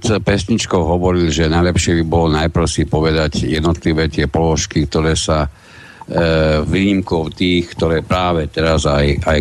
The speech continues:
kolega pán Oren spomenul, nachádzajú s tým, že znovu zopakujem pre istotu, že nemáme všetky,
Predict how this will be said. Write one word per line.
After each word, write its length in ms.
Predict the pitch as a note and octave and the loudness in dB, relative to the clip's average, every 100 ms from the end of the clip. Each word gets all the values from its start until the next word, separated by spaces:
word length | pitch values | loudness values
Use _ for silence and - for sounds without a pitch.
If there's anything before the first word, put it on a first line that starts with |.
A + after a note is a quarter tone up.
| D2 | 0
kolega 480 | D#2 D#2+ D2+ D2+ C#2 | 0 0 0 0 -2
pán 240 | - D2+ D2+ | 0 2 2
Oren 240 | D#2+ D#2 | 2 0
spomenul, 640 | - F#2+ F#2 F#2 F#2 F#2+ F#2+ - - - | 0 0 2 2 2 0 -2 -18 -20 -8
nachádzajú 760 | - G2 G#2 G2+ F2+ F2+ F2 F2 E2+ - - - | -2 -2 0 -2 0 0 2 2 0 -4 -20 -14
s 120 | - | -8
tým, 240 | - F2+ E2 | 0 0 0
že 240 | D#2 C#2+ | -2 -2
znovu 320 | F#2 G2 F2+ | -2 -2 -6
zopakujem 640 | E2 D#2 D2+ - D2+ C#2+ C#2+ | -8 -6 -8 -2 0 0 0
pre 240 | D2+ D2+ | -2 -2
istotu, 480 | C#2+ - D2 D#2 C#2+ | -4 -4 -4 -4 -2
že 160 | D2 | 0
nemáme 880 | C#2+ D#2 D#2+ F2+ F#2+ F2+ E2+ D#2+ C#2+ | 2 2 2 2 2 2 2 0 -4
všetky, 960 | C#2+ - - G#2 G#2 - - G2+ G2 | -6 -6 -2 -2 -2 -12 -6 0 0